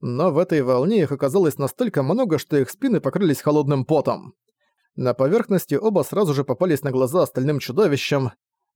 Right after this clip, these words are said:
Кандидат от марсианской армии оказался один против целой орды чудовищ. Издав какой-то нечеловеческий рев, он сломал нефритовую табличку.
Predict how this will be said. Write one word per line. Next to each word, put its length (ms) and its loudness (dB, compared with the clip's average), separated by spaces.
Кандидат 540 0
от 100 -2
марсианской 580 0
армии 360 2
оказался 540 0
один 240 0
против 280 0
целой 280 2
орды 220 0
чудовищ. 600 0
Издав 320 -4
какой-то 320 -4
нечеловеческий 840 0
рев, 220 2
он 100 0
сломал 380 0
нефритовую 480 0
табличку. 680 0